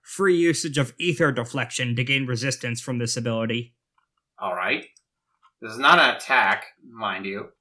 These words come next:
Speaker 1: Oh, never mind then. I'll save that.
Speaker 2: Uh, and she's gonna deal, uh, two damage. Uh, she's gonna deal an area effect, two damage,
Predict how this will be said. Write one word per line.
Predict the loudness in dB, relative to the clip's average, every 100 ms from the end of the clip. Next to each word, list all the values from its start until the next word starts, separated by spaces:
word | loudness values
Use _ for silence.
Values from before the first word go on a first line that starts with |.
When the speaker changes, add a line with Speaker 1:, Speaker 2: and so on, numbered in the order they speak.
| _
Speaker 1:
Oh, | 4 4 4
never | 2 2 4
mind | 4 4 2 0
then. | 0 0 0
I'll | -2
save | -2 -2 -2
that. | -4 -6 -8 _ _ _ _ _ _ _ _ _ _ _ _ _ -6
Speaker 2:
Uh, | -2 0 2 0 -2 -12 _ _ _ _ _ _
and | 0 4 4 2 -2 -12 _ _ _ _ _ _ _ _ _ _ _ _ _ _ _ _ _
she's | -6 -4
gonna | -2 -2
deal, | -2 -4 -8 _ _
uh, | -4 0 2 2 0 -6 -10
two | -6 -6 -6 -12 _ _
damage. | 2 2 2 -4 -6 -10 -12 _ _ -2
Uh, | 2 4 4 2 0
she's | -2
gonna | -4 -4
deal | -4 -2 0
an | -2
area | 2 6 6 6 4
effect, | 2 2 2 -4 _ -12
two | -6 -4 2
damage, | 4 4 4 -2 -4 -6 -6